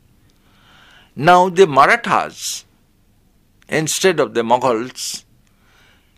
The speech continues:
became the supreme power by deciding these cases. With their force,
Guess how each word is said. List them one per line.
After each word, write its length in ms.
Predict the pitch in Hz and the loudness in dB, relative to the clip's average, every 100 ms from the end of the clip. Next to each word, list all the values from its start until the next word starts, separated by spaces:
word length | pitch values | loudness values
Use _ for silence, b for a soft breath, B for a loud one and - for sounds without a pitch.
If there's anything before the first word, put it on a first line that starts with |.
| _ 120 | _ 0
became 500 | 135 170 202 202 185 | 4 6 6 4 2
the 300 | 160 143 - _ | -2 -2 -6 _
supreme 600 | - - 180 147 208 247 | -6 -2 -2 0 -4 -2
power 480 | - 147 113 98 123 131 _ _ _ _ 104 | 2 4 4 0 -4 -8 _ _ _ _ 2
by 320 | 127 143 139 | 6 6 6
deciding 920 | 120 151 - 147 165 165 220 214 175 | 2 2 4 2 2 0 -2 -2 -2
these 280 | 156 147 - | 0 0 -4
cases. 760 | - 90 - 76 - - - _ _ _ _ _ _ _ _ _ - | -10 -10 -12 -12 -12 -10 -12 _ _ _ _ _ _ _ _ _ -4
With 300 | 135 151 135 | 0 0 4
their 200 | 190 160 | 2 2
force, 800 | - 151 117 123 - - - | 2 2 2 0 -6 -8 -8